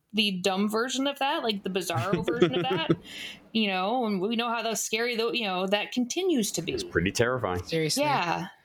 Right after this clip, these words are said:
Speaker 1: I, it, there's some, and with Kingpin too, like, I think Kingpin, Kingpin is scariest when he's not physical,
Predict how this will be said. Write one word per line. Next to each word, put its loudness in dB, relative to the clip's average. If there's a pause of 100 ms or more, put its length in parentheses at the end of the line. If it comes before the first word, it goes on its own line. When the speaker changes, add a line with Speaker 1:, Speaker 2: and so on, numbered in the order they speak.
(380)
Speaker 1:
I, 4
it, 0
there's 2
some, 2 (960)
and 6
with 0
Kingpin 0
too, 0
like, -2
I -2
think 2
Kingpin, 0
Kingpin 0
is -2
scariest 0 (480)
when 4
he's 4
not 0
physical, 0